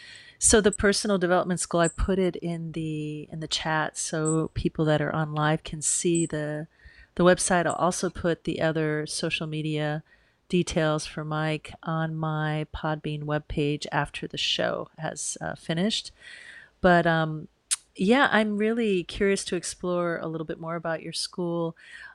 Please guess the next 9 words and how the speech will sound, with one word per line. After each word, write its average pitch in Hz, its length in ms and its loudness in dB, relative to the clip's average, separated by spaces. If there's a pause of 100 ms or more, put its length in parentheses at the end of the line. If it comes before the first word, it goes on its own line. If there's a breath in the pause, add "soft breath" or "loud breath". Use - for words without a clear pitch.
(120)
Um, 175 500 0 (320)
what 208 300 2
kind 220 260 0
of 208 140 -2
classes 196 600 -2
do 180 120 -4
you 170 100 0
have, 180 560 -2 (100)
uh, 160 300 -4